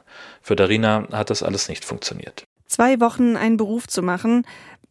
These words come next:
Speaker 2: da war ich auch schon wieder im Bürojob und ich wusste nicht, ob das was für mich ist.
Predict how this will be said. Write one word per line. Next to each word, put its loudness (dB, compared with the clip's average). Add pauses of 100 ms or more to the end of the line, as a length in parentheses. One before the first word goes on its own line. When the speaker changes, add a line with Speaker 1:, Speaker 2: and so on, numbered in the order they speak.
Speaker 2:
da 2
war 2
ich -6
auch -4
schon -2
wieder -6
im -6
Bürojob -4
und 2
ich -4
wusste 2
nicht, 2
ob -6
das -4
was -6
für -4
mich -2
ist. -4